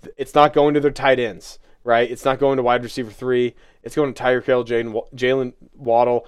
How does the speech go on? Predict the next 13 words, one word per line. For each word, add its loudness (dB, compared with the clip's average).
and -2
their 2
running 0
backs 0
all 4
day 0
long. -10
So -2
stack 6
and -6
sprinkle, 2
lather 6
up, 6